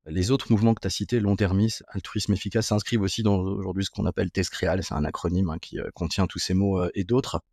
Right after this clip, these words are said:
et qui, enfin, moi, je, j'ai tendance à avoir une certaine méfiance là-dessus, puisque ce sont pas eux seuls qui dirigent les développements dans la Silicon Valley, mais effectivement, ils, ils teintent quand même les gens qui y travaillent, les, les, que ce soit d'ailleurs des, des pionniers, des idéologues, des gens qui comptent beaucoup,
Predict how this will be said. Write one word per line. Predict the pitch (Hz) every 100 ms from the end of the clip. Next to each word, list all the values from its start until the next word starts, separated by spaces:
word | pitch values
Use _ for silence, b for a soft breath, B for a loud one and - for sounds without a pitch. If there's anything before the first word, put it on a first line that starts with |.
| _
et | - 104
qui, | - - 110 107 104 101 104
enfin, | -
moi, | 101
je, | 98 -
j'ai | 110
tendance | 110 123 -
à |
avoir | 110 117
une |
certaine | 107 113 120
méfiance | 117 113 117 -
là-dessus, | 113 131
puisque | - -
ce | 101 -
sont | 98 107 104
pas | 113 110
eux | 127
seuls | 113 - 127 110
qui | - 95
dirigent | 90 104 117 127
les | 104
développements | 98 92 95 110 107
dans |
la | 95
Silicon | 90 92 - 95
Valley, | 110
mais | 135 101
effectivement, | - 95 - 113 120
ils, | 98 - _ _ _ -
ils | 110
teintent | 139 139 - -
quand | - 113
même | 113 123 123 113 _ _ _ _ -
les | 92 90
gens | 104 117
qui | - 98
y |
travaillent, | - 104 98 107 110
les, | 98 98 95 95 92
les, | 104
que | -
ce | -
soit | - 101
d'ailleurs | 95 95
des, | 90
des | 92
pionniers, | 90 - 95 95
des | 98 92 95
idéologues, | 92 95 98 101
des | 95
gens | 95 98
qui | -
comptent | - 95
beaucoup, | 95 - 139